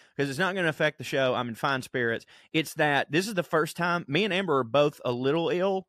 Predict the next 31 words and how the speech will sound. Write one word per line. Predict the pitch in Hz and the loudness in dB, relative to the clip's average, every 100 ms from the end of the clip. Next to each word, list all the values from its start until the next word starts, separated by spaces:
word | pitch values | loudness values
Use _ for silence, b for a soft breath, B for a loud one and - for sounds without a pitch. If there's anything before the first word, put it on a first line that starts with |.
| - | -4
We | 139 | -2
might | 151 156 | 0 -2
think | 170 147 | -2 -8
it's | - | -4
pollen, | 135 135 143 | 0 0 0
but | 127 | -2
we're | 113 | -2
just | 135 - | -4 -2
both | 160 156 | -2 -2
a | 127 | -2
little | 151 | 0
ill. | 160 165 b b b | 0 -2 b b b
And | 147 143 | -2 0
this | 160 185 | 0 0
is | 220 180 139 | 0 0 0
the | 139 | 0
first | 165 160 - | 0 0 0
time | 151 139 | 0 0
we've | 139 135 | -2 -2
been | 135 127 | -2 -2
sick | - 156 147 - - _ | -4 -2 0 -2 -8 _
when | 123 135 135 131 | -2 -2 0 0
there | 123 127 123 113 - | 2 4 2 0 -2
has | 139 113 | -4 -2
been | 127 127 | -2 0
a | 110 | -2
newborn | 113 135 131 131 | -2 -2 0 -2
baby | 107 110 143 | 0 -2 -2
in | 156 | -6
the | 160 | -6
situation. | - 160 180 175 180 - 196 | -8 -8 -4 -2 -2 -4 -6